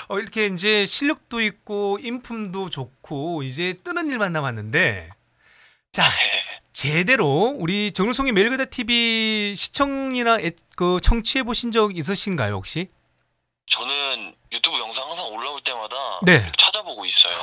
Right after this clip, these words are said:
Speaker 1: 오, 그럼 매일그대
Speaker 2: 네.
Speaker 1: 티비도 혹시 보셨나요?
Speaker 2: 네, 저는 많이 봤습니다.
Speaker 1: 스타전화 데이트 코너도 혹시 들어보셨나요?
Speaker 2: 네, 수빈이 누나 나왔을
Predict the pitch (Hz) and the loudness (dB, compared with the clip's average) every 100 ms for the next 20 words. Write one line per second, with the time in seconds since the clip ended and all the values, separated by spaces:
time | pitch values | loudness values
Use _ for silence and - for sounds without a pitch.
0 | - - - - - 160 208 226 135 233 | -8 -10 -14 -16 -6 2 4 4 2 2
1 | 214 180 240 269 - 262 240 202 - 170 | 6 6 6 8 8 8 4 2 0 0
2 | 175 240 214 135 147 185 _ _ _ _ | 2 2 2 2 0 -6 _ _ _ _
3 | - 120 113 107 95 95 95 90 - - | -4 2 0 0 -10 -8 -6 -4 -6 -6
4 | - - - - - 262 262 254 247 240 | -12 -12 -10 -4 0 2 4 4 4 2
5 | 240 - 233 226 190 - 202 180 208 214 | 0 -2 0 2 0 -2 -2 0 0 2
6 | 180 - 202 180 170 120 151 - _ _ | 0 0 0 0 -2 -2 -4 -10 _ _
7 | _ _ _ _ - - - - - - | _ _ _ _ 0 2 2 -2 -2 4
8 | - 196 226 208 185 156 139 127 113 98 | 4 4 2 0 -2 -2 -2 -4 -6 -6
9 | 95 - | -4 -2